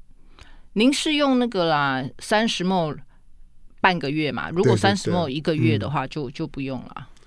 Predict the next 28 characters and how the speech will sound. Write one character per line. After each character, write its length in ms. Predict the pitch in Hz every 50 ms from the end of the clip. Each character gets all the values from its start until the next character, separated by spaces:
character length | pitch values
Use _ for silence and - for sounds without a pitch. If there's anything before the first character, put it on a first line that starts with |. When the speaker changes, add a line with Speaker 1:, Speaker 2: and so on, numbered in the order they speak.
| - - - - -
Speaker 2:
三 320 | - - - - 175 170 160
十 80 | 123 120
ml 200 | 123 139 127 113
怎 100 | 98 95
么 80 | 98
可 100 | 98 95
能 120 | 95 92 95
撑 180 | - - 104
一 80 | 98 95
个 80 | 90 90
月？ 260 | 87 87 87 87 82 - - - - - -
如 120 | 110 107
果 100 | 107 104
照 160 | - 117 104
你 140 | 95 92 90
讲， 160 | 92 - - - - -
照， 140 | - 120 120
如 120 | 123 147
果 100 | 147 127
像 200 | 117 - 139 127
那 60 | 127
样 100 | 123 120 -
喷 220 | - 120 120 123
法 220 | 113 107 95 80 80
的 100 | 87 95
话， 160 | 95 110 113
尤， 280 | 123 127 131 135 139 143
尤， 240 | 147 151 139 131